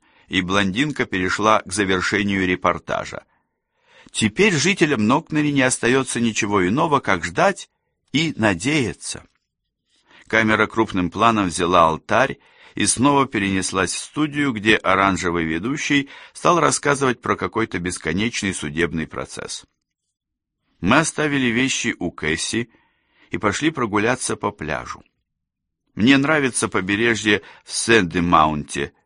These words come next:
Летом, в редкие солнечные дни с лазурным небом и загорелыми девушками в бикини, он выглядит неплохо. Но еще больше я люблю его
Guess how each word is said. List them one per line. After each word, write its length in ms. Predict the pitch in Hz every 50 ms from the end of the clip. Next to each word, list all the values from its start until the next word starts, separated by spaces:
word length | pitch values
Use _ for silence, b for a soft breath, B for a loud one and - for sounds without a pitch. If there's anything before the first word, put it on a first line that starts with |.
| b b b b b b b b
Летом, 480 | b 82 101 120 123 120 - 101 90 85
в 60 | 80
редкие 440 | 90 98 104 101 - - 90 87 85
солнечные 680 | - - 90 90 90 90 87 85 - - 80 85 82 80
дни 280 | 76 87 95 98 95
с 80 | 87 -
лазурным 600 | 78 82 80 80 90 87 85 85 82 80 80 82
небом 320 | 87 95 95 82 85 80 80 -
и 100 | - 85
загорелыми 640 | 85 80 80 76 82 82 82 82 82 80 80 76 80
девушками 640 | 76 76 85 85 80 82 78 - - 76 73 76 76
в 40 | 67
бикини, 600 | 71 76 71 - - - 147 135 104 85 - - b b b b b b b _ _ _ _ -
он 200 | - 156 175 156
выглядит 520 | 143 156 143 135 143 139 131 139 131 -
неплохо. 640 | 135 127 123 - - 82 73 58 - - - - - _ _ _ _ _ _ _ _ _ _ _ _ _ _ -
Но 120 | - 80
еще 360 | 82 78 - - - 123 120
больше 420 | 98 85 76 69 65 - - - 53
я 220 | 64 82 92 101
люблю 320 | 107 104 92 98 110 135
его 360 | 135 127 120 110 110 107 101